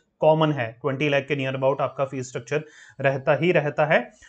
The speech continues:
और एडमिशन प्रोसीजर में थोड़ा सा दिक्कत आ सकती है क्योंकि यहाँ पर थोड़ा टफ है,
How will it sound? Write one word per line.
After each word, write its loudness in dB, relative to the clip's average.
और 4
एडमिशन 2
प्रोसीजर 2
में 0
थोड़ा 4
सा 2
दिक्कत -2
आ 4
सकती -6
है 0
क्योंकि -10
यहाँ -6
पर -4
थोड़ा -2
टफ 0
है, -20